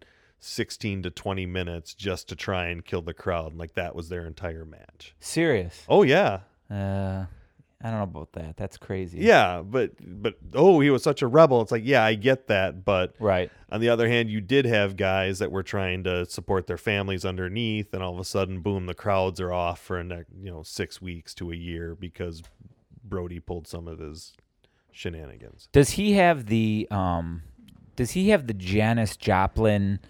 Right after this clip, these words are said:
Speaker 2: Jimi Hendrix mystique, do you feel? In the sense that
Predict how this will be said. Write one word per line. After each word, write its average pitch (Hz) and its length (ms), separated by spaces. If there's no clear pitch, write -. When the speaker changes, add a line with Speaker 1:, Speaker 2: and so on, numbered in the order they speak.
Speaker 2:
Jimi 120 300
Hendrix 107 480
mystique, 110 600
do 123 80
you 117 80
feel? 120 420
In 127 120
the 127 80
sense 123 380
that 104 380